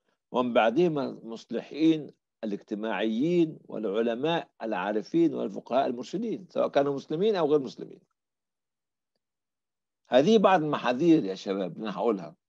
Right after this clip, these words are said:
عشر محاذير. لا تنخدعوا بجبروت الطغاة، فهم أضعف من الذر الذي تتأونه تحت أقدم. الذر اللي هو زي التراب أو النمل الصغير.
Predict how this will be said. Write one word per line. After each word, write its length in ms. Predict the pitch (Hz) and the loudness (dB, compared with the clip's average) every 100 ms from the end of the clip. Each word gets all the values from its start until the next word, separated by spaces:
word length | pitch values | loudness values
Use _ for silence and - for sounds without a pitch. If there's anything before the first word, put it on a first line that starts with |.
| _ _ _ _ _ _ _ | _ _ _ _ _ _ _
عشر 420 | - 156 170 147 131 | 0 0 2 0 -2
محاذير. 640 | 107 95 92 80 101 - _ | -4 -8 -8 -8 -14 -16 _
لا 120 | 131 147 | 2 4
تنخدعوا 800 | 151 131 196 214 190 202 196 | 2 2 4 6 6 8 8
بجبروت 520 | 160 113 120 123 151 131 | 6 2 2 4 2 0
الطغاة، 480 | - 110 92 - _ _ _ _ _ _ _ _ _ _ _ _ | 0 0 0 -4 _ _ _ _ _ _ _ _ _ _ _ _
فهم 280 | 120 120 - | -4 -4 0
أضعف 440 | 185 165 143 143 120 | 2 4 4 2 -2
من 120 | 120 | -4
الذر 600 | 107 90 175 214 190 - _ _ | -2 2 4 4 2 -8 _ _
الذي 340 | 110 120 147 147 | 0 2 4 2
تتأونه 600 | 151 131 107 117 175 165 | 0 -2 -2 0 0 0
تحت 240 | 123 - | -2 -2
أقدم. 320 | 113 98 98 95 | -2 -2 -4 -6
الذر 400 | 104 185 214 185 | 2 4 6 6
اللي 120 | 156 | 6
هو 520 | 175 180 185 180 170 _ _ _ _ _ - | 6 8 8 6 2 _ _ _ _ _ -4
زي 260 | 131 123 160 | -2 4 4
التراب 580 | 151 - 180 - 92 - - _ _ _ _ _ _ _ - | 4 4 6 6 2 -6 -20 _ _ _ _ _ _ _ -2
أو 140 | 127 127 | 2 2
النمل 420 | 135 185 175 147 | 4 4 4 4
الصغير. 600 | 127 - 120 139 120 | 2 2 2 2 2